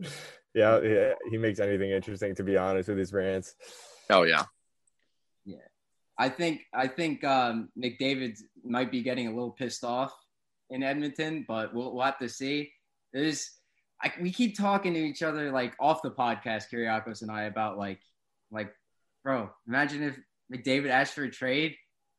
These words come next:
Speaker 3: and he's like, "No, it's not gonna happen. It's not gonna happen." What do you think? Do you think,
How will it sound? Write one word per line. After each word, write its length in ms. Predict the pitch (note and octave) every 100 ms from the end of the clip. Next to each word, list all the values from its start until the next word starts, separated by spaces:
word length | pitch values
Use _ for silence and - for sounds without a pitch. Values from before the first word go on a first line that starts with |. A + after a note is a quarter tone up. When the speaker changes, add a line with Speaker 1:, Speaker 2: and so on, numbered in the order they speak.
| _ -
Speaker 3:
and 100 | C#3+
he's 220 | C#3+ C3
like, 300 | C3+ C3 A#2 - _ _ _ _
"No, 300 | B2+ D3 C#3
it's 160 | A#2+ -
not 180 | C#3+ C#3
gonna 160 | C3+
happen. 580 | B2 C3+ B2 G#2 G2 G2 -
It's 140 | A2
not 180 | C#3 C3
gonna 140 | B2+ A#2+
happen." 480 | B2 A#2 G#2 F#2+ F#2 _ _ _ _ _ _ _
What 100 | C3+
do 60 | D#3
you 100 | D3+
think? 280 | A2+ F#2+ G2+
Do 60 |
you 60 | A#2+
think, 200 | C#3 B2+